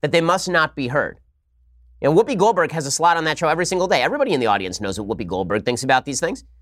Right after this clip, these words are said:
Wouldn't it behoove Whoopi Goldberg and the folks on The View to at least let Jeanine Pirro make her point of view known? Especially because you know the audience is gonna laugh at Jeanine Pirro anyway, because it's a View audience. It's just, it demonstrates real cowardice. I, you know, props to Bill Maher.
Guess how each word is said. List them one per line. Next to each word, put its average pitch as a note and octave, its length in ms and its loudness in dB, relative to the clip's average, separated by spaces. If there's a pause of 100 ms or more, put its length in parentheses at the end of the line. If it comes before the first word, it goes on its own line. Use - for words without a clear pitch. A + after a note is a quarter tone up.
(160)
Wouldn't G3+ 240 2
it - 20 -14
behoove C#3 500 -4
Whoopi D3+ 220 -2
Goldberg C3+ 400 0
and B2+ 100 -4
the G#2 40 -8
folks D3+ 260 -2
on D3 80 -2
The B2+ 80 -2
View C3+ 140 0
to D#3+ 100 2
at A#2 100 -2
least D#3 220 -4
let B2 220 0
Jeanine C3 260 -2
Pirro C#3+ 220 2
make B2 200 -2
her C#3+ 80 -4
point C#3+ 240 -2
of B2+ 80 -2
view A2+ 140 -2
known? A#2 360 -2 (420)
Especially B3+ 440 2
because E3+ 280 -2
you F3 80 2
know G#3+ 120 4
the G3 120 0
audience F#3 320 0
is F3 80 -6
gonna G3+ 120 2
laugh G3 240 2
at G3+ 60 -10
Jeanine G3+ 260 0
Pirro G#3+ 240 2
anyway, F#3+ 520 2 (360)
because D#3 240 2
it's - 80 4
a E3 40 -2
View A3+ 200 4
audience. D3 560 -2 (680)
It's E3 120 0
just, G#3 200 2
it F3+ 100 -4
demonstrates A3 480 0
real E3 140 2
cowardice. C#3+ 340 2
I, - 140 -4 (160)
you F3 80 2
know, E3 80 2
props C4 400 2
to - 80 -6
Bill D3+ 160 2
Maher. E2+ 240 -4